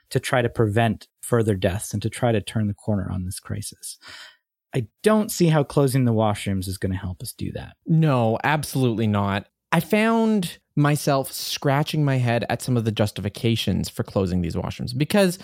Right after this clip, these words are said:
Speaker 2: counter to all of this, we are currently investing a little bit more money, not a ton, but a little bit more money in more public washrooms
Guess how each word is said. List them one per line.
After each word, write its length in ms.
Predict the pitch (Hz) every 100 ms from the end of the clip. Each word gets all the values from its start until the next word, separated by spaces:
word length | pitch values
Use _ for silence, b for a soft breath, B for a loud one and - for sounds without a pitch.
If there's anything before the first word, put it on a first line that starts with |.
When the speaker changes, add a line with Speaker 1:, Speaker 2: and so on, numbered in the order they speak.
| B B B B -
Speaker 2:
counter 420 | - 302 294 180
to 100 | - -
all 200 | 120 101
of 80 |
this, 220 | 95 98 -
we 240 | 131 156
are 220 | 170 156 151
currently 520 | - 190 185 165 156
investing 720 | 147 135 123 - 117 110 98 _ - _ _ -
a 60 |
little 260 | 262 339 208
bit 240 | 98 - -
more 120 | 92
money, 200 | - 143
not 160 | 170 359
a 40 |
ton, 340 | 370 92 87 98
but 160 | 156
a 80 | 156
little 240 | 151 233 233
bit 160 | 127
more 180 | 90 95
money 320 | 87 85 90 B B B
in 160 | 147 139
more 240 | 127 127
public 400 | 123 - 107 104
washrooms 600 | 101 92 - 82 82 -